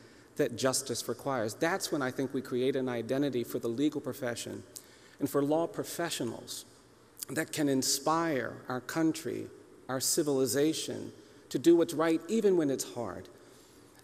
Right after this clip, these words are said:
And there are challenges that we're facing that I think we have to wrap our arms around people to confront. I'm very worried about what's happened in this country, the United States. We had three hundred thousand people in jails and prisons in nineteen seventy-two. Today we have two point three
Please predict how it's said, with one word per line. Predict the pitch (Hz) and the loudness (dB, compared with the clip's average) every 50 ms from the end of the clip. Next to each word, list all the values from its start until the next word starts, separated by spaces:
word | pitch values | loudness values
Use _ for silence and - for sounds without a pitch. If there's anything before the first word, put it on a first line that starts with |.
| - | 2
And | - 165 | 6 8
there | 175 180 185 | 8 8 8
are | - 175 | 8 4
challenges | - - - - 202 202 214 226 233 220 185 147 151 139 | 4 2 0 0 2 2 2 2 2 2 2 0 0 0
that | - 151 139 | 0 0 0
we're | 151 143 | 0 -2
facing | - - - 180 190 202 - - - 123 110 110 113 113 107 - - - - - - - - - - | -2 0 2 2 2 2 2 0 0 -2 -4 -4 -6 -8 -8 -12 -18 -20 -20 -20 -20 -20 -20 -20 0
that | - 170 | 2 4
I | 165 180 | 4 6
think | 170 196 175 | 6 6 6
we | 180 175 | 6 4
have | 135 143 170 165 - - | 4 4 0 0 0 -2
to | - 151 | -4 -4
wrap | 139 127 131 165 175 - | -4 -4 -6 -6 -6 0
our | - 156 147 - - | 0 0 0 0 -2
arms | - 139 139 143 156 151 147 | -4 -2 2 4 4 4 4
around | 131 120 117 123 123 120 120 120 117 | 0 -2 -2 -2 -2 -2 -4 -4 -6
people | - - 147 147 - 123 113 | -2 -2 -2 -2 -2 -4 -6
to | - - | -6 -8
confront. | 117 - 120 120 113 - - 113 104 95 - - - - - - - - - - - - - - - | -8 -6 -6 -6 -6 -6 -6 -6 -6 -8 -10 -14 -18 -20 -20 -20 -20 -20 -20 -20 -20 -20 -20 -8 2
I'm | 127 156 175 | 4 6 8
very | 170 190 180 175 | 10 10 10 10
worried | 156 135 135 147 160 165 160 147 | 8 8 8 10 10 10 8 8
about | 131 131 131 117 | 6 4 4 2
what's | 131 131 - | 2 0 2
happened | 143 139 135 151 135 131 | 0 0 2 2 0 2
in | 131 131 120 | 2 0 4
this | 123 175 175 - | 6 4 4 4
country, | - - 139 127 127 - 139 123 | -2 -2 -2 -2 -2 -4 -4 -4
the | 131 | -2
United | 131 135 139 143 147 135 135 127 | -2 0 2 2 2 2 0 -2
States. | - - - 151 147 143 - | 0 0 2 2 2 2 0
We | 156 | 0
had | 143 143 143 | 0 0 0
three | - 190 208 185 | 2 2 2 4
hundred | 180 180 165 156 - - | 4 4 4 4 4 4
thousand | 147 147 160 165 156 160 143 139 | 2 2 2 2 0 0 -2 0
people | - 156 151 147 147 143 | 0 0 0 0 0 -2
in | 139 131 | -2 0
jails | 131 143 143 143 139 - | 2 4 4 4 2 0
and | 139 135 | -2 -2
prisons | - - 156 151 135 139 127 123 - | 0 2 0 2 2 0 -2 0 0
in | 127 123 | 0 0
nineteen | 123 127 139 131 - 135 127 | 2 0 0 -2 -2 -2 -2
seventy-two. | 123 - 135 123 127 123 120 123 - - 147 135 123 | 0 0 0 0 0 -2 -2 -2 -2 -2 0 0 0
Today | 127 139 120 131 147 160 170 | 0 -2 2 2 4 4 4
we | 156 156 147 | 2 2 0
have | 131 139 131 - - | -2 -4 -6 -6 -6
two | - - 170 165 | -2 0 0 0
point | - - 151 143 135 131 - | 0 -4 -4 -2 -2 -4 -6
three | - 139 139 139 135 131 | -6 -4 -4 -2 -2 -4